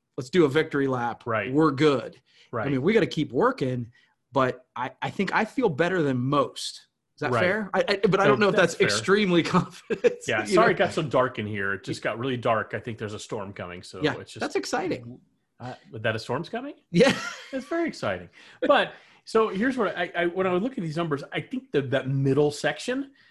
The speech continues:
Speaker 1: Mm-hmm.
Speaker 2: that where they're saying, "Well, we're not confident, but we're not pessimistic either." It's like, I don't underst-, I don't understand that. It's like, how, how do you not have an opinion on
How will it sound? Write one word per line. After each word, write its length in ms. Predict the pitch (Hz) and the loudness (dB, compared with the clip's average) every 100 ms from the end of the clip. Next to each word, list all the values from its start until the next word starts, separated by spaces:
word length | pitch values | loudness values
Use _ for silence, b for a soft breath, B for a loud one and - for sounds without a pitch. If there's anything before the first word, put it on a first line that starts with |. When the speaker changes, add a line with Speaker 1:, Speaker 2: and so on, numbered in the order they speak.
| - | -18
Speaker 1:
Mm-hmm. 100 | 127 | -4
Speaker 2:
that 260 | 127 143 147 | 0 0 0
where 480 | 143 139 135 131 139 | 2 2 2 0 -4
they're 260 | 127 135 127 | -4 -2 -2
saying, 500 | - 131 127 120 113 131 | -2 -2 -2 -4 -8 -12
"Well, 180 | 135 269 | -10 -4
we're 160 | 285 | -4
not 260 | 285 277 - | -4 -8 -6
confident, 540 | - 240 233 233 233 220 | -4 -2 -2 -4 -6 -8
but 120 | 240 | -12
we're 100 | 294 | -8
not 240 | 294 277 247 - | -2 0 -2 -6
pessimistic 640 | - 202 202 202 196 185 - | -2 0 0 -2 -2 -6 -8
either." 260 | 208 233 | -8 -8
It's 120 | 196 - | -8 -8
like, 160 | 202 - _ _ _ _ _ - | -10 -12 _ _ _ _ _ 0
I 80 | |
don't 180 | 262 370 | 2 4
underst-, 300 | 302 269 - - | 2 0 -2 -2
I 80 | 190 | 0
don't 240 | 247 277 | 2 4
understand 580 | 247 196 - 175 147 113 | 4 2 -2 -4 -2 -2
that. 200 | 101 123 | -4 -4
It's 100 | 143 | -4
like, 120 | 233 220 | -4 -4
how, 320 | 214 214 220 | 0 0 2
how 140 | 208 | 2
do 80 | 254 | 2
you 60 | 262 | 2
not 180 | 220 | 2
have 120 | 185 165 | 0 -2
an 80 | 151 | -4
opinion 460 | - 175 180 160 | -4 -4 -2 -4
on 400 | 139 131 127 123 | -4 -6 -4 -6